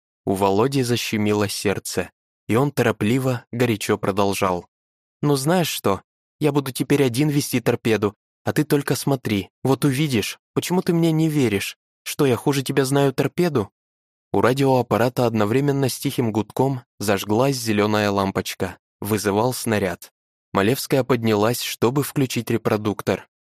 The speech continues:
С неожиданным испугом Володя схватил Малевскую за руку и, густо покраснев, быстро и взволнованно зашептал. "Нина, послушай, только ты ничего не говори Никите Евсеевичу, обещай мне.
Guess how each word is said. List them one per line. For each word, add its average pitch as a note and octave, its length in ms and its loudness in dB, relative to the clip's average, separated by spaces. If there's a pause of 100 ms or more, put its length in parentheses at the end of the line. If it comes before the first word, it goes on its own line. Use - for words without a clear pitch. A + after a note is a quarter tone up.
(120)
С - 140 -10
неожиданным C3 640 2
испугом A#2+ 520 0
Володя A2+ 400 2
схватил A2+ 500 0
Малевскую G#2 540 0
за G#2 160 0
руку B2 360 -2 (420)
и, G2+ 80 0
густо A2+ 360 -2
покраснев, A#2+ 640 0
быстро B2+ 400 0
и B2 80 2
взволнованно A2 800 2
зашептал. G2 680 -4 (540)
"Нина, C3+ 260 2
послушай, B2+ 560 0 (260)
только C3+ 280 0
ты C#3+ 120 0
ничего C#3+ 380 0
не D3 120 2
говори C#3 340 2
Никите A2 420 -2
Евсеевичу, G#2 640 -2 (220)
обещай C3 480 0
мне. G2+ 240 0